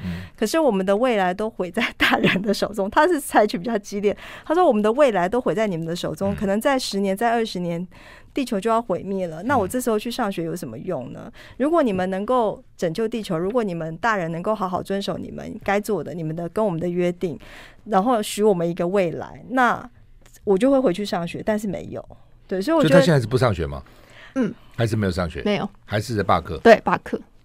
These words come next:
Speaker 1: 那，呃，那他用什么，什么方式在进行？比如他以前是在国会前面，对不对？
Speaker 3: 嗯。
Speaker 1: 去，去，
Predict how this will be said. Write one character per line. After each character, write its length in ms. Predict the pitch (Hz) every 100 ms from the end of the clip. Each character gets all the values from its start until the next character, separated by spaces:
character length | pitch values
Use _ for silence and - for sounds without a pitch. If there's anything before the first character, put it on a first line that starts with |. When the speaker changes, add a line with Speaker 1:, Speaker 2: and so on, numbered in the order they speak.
| -
Speaker 1:
那， 160 | 131 143 135 123 113
呃， 280 | 104 101 101 - - - -
那 160 | 160 156
他 200 | 151 160 -
用 180 | 175 135
什 140 | 117
么， 60 | 92
什 140 | -
么 80 | 95
方 200 | 120 131
式 220 | 120 110 95
在 140 | 113
进 180 | 98 104
行？ 140 | - 76
比 80 |
如 80 | 127
他 140 | 117 143
以 80 |
前 180 | 92 90
是 260 | 98 117 - - - - -
在 140 | 135
国 180 | 113 110
会 140 | 135
前 160 | 117 82
面， 200 | 90 71 -
对 60 |
不 80 | 92
对？ 100 | 87
Speaker 3:
嗯。 120 | 80 80 - -
Speaker 1:
去， 180 | 101
去， 320 | 85 104 92